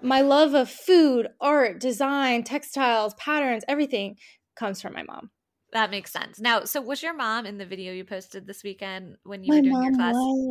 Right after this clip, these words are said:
Speaker 1: was.
Speaker 2: Okay, that
Speaker 1: Yeah.
Speaker 2: was her. I kinda thought it was her.
Speaker 1: <laughs> Yeah, she's so cute. She,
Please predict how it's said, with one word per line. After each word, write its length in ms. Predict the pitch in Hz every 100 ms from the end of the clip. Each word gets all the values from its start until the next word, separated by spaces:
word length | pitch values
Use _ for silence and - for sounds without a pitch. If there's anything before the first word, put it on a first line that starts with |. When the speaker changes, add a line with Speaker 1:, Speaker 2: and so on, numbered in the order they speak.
| 233
Speaker 1:
was. 40 |
Speaker 2:
Okay, 300 | 240 240 226
that 160 | 214 233
Speaker 1:
Yeah. 20 |
Speaker 2:
was 140 | 254 277
her. 80 | 240
I 160 | 233
kinda 280 | 247 254 277
thought 240 | 285 214 180
it 60 |
was 140 | 170 -
her. 120 | 240 370 -
Speaker 1:
<laughs> 840 | 320 466 302 466 523 - - - -
Yeah, 260 | 294 294
she's 320 | 302 - 330 330
so 160 | 320
cute. 260 | 311 294 269
She, 260 | 311 285